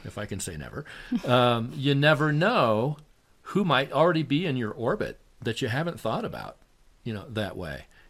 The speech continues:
Speaker 1: And as Shanna said, is there somebody in your life right now that actually you love being with them? They're a great friend.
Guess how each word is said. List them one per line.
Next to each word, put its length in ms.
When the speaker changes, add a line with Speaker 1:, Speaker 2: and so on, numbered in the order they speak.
Speaker 1:
And 100
as 80
Shanna 260
said, 300
is 120
there 140
somebody 320
in 40
your 140
life 280
right 180
now 180
that 180
actually 280
you 100
love 240
being 200
with 160
them? 220
They're 140
a 60
great 220
friend. 400